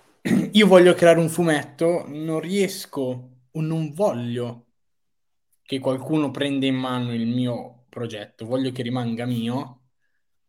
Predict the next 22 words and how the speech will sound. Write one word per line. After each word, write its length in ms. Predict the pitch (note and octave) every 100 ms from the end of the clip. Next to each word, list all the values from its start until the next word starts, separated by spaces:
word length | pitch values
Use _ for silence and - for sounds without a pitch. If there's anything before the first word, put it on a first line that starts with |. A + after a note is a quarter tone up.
| _ _ _ _ _ _ _
io 200 | G3+ F3+ F#3
vado 260 | A#2+ C3
su 180 | D#3 B2
chi-, 180 | B2 B2+
su 160 | - B2
Kickstarter. 640 | - - C#3+ A#2 - A2+
Se 220 | - E3
voi, 600 | D#3+ G#3+ F3+ B2+ A2+ D3 D#3+
se 160 | -
io 360 | F3+ G#3+ G#3 C#3+
riesco 360 | D#3+ F#3 F#3
a 40 | E3+
raccogliere 440 | - E3 C3+ B2+
tot 140 | B2+ D#3+
soldi, 580 | - F#3 D3 D#3+ F3+ D#3+
io 320 | D#3+ F3 -
mi 140 | D#3 D3
occuperò 480 | C#3 C#3 D#3+ D#3 C#3+
della 260 | B2 B2+
stampa 560 | - - C#3+ C3+ C3+ D3+
e 20 |
dell'invio 760 | C#3+ B2 C3 C3+ C3+ D#3 C3+